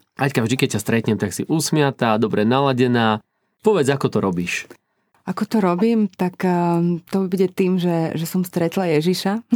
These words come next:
Speaker 2: <laughs> že sa mi dal spoznať a zmenil celý môj život.
Speaker 1: Takže toto je dobrý návod, ako má dobrú náladu vždy a všade. Aťka, možno nie vždy to tak bolo v tvojom živote, ako si to popísala teraz pred chvíľkou.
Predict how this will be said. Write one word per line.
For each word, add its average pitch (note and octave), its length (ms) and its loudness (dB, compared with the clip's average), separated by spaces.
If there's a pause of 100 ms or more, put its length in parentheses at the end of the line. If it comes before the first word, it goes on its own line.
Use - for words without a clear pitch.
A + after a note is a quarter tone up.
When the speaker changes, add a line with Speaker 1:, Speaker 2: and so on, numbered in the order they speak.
(180)
Speaker 2:
<laughs> - 400 -12
že F#3 100 2
sa G3+ 100 2
mi F#3+ 140 2
dal F#3+ 200 2
spoznať F#3 840 -2
a D#3+ 400 -2
zmenil E3+ 400 0
celý F3+ 240 -2
môj E3 320 -2
život. D#3 320 -4 (480)
Speaker 1:
Takže G#2 320 -4
toto B2 240 -2
je G#2+ 100 4
dobrý A2 240 2
návod, G#2+ 400 2
ako G#2 220 -2
má G#2 80 0
dobrú G#2+ 260 0
náladu G#2+ 460 0
vždy G#2 240 -2
a G#2+ 80 -4
všade. A#2+ 420 0 (400)
Aťka, - 300 0
možno F#3 260 2
nie C#3+ 220 2
vždy C#3 240 0
to C3+ 100 0
tak A2+ 220 -2
bolo A2+ 580 2
v - 80 -16
tvojom A2+ 320 0
živote, G#2 460 0
ako G2+ 240 -2
si - 100 -6
to - 140 -6
popísala G#2+ 560 -4
teraz A2 340 -2
pred - 220 -4
chvíľkou. A#2 560 0